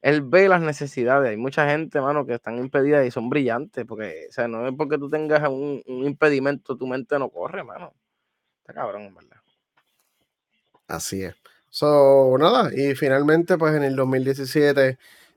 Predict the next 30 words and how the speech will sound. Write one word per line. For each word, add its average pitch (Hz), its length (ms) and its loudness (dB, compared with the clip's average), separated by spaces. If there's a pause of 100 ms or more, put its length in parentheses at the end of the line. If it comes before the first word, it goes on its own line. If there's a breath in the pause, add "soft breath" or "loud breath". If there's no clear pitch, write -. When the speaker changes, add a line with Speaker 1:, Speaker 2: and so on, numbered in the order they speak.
(120)
Speaker 2:
eh, 123 440 6
fue 131 280 2
que 135 140 2
por 135 200 4
fin 160 420 2 (180)
recuperaron 123 760 2
la 127 200 6
cápsula 131 540 2
de 120 100 2
SpaceX, 131 480 -2
que 127 120 0
por 110 160 -2
fin, 120 280 -2
pues, 127 180 2
volvió 127 560 2 (380 loud breath)
y - 140 -6
regresó 120 540 2
del 131 120 2
espacio. 151 680 2 (760 soft breath)
Este, 107 1300 -2
y, 104 260 -6 (640)
pues, 110 180 0
pero, 107 160 2
pues, 135 180 2
un 185 100 -2
cohete 143 360 6
para 139 260 4
poder, 123 380 2
este, 135 760 -2
reusarse. 151 600 0